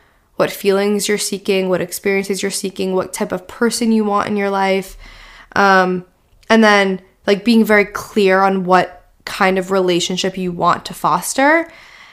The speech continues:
And then second is being really aware of how you yourself are showing up. Like, being very mindful of how you're communicating,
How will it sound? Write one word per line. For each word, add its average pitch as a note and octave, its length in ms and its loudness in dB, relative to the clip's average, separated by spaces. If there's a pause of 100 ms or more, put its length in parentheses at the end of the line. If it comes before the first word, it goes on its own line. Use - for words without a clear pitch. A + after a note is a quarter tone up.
(280)
And A3+ 180 6
then G#3 400 4
second A3+ 720 0
is F#3+ 200 -2
being B3 340 0
really G#3 300 4
aware F3+ 440 2
of - 160 -2
how F#3+ 240 2
you F#3+ 320 -2
yourself F3+ 580 -2
are F#3 80 -6
showing D#3+ 440 -4
up. - 300 -10 (880)
Like, F3+ 180 -4
being A#3+ 260 2
very B3+ 180 4
mindful F#3+ 540 2
of F3 80 -2
how F#3+ 220 4
you're G3 220 4
communicating, F#3 1120 -2